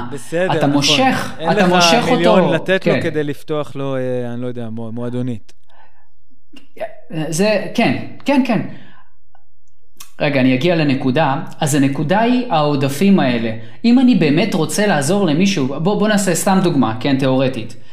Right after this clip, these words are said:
Speaker 2: קניתי פה אדמה, יש לי חווה של, של עשרות דו-, דונמים, כן? מגיע אליי חבר,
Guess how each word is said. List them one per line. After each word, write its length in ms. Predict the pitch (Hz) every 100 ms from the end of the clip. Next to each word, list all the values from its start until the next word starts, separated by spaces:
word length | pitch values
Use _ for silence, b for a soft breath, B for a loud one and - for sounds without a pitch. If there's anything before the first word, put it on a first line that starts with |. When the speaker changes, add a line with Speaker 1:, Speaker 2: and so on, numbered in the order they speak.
| b
Speaker 2:
קניתי 360 | 180 196 226 202
פה 140 | 196
אדמה, 340 | 160 160 202 196
יש 240 | 180 -
לי 100 | 185
חווה 280 | 156 143 196
של, 260 | 196 151 147 135 131
של 260 | 131 131 127 123 123
עשרות 420 | 147 - 180 185
דו-, 160 | 160 170
דונמים, 640 | 160 151 147 131 123 113 113
כן? 240 | 151 175 180 B B B
מגיע 360 | 156 156 254 240
אליי 200 | 226 196
חבר, 340 | 185 143 170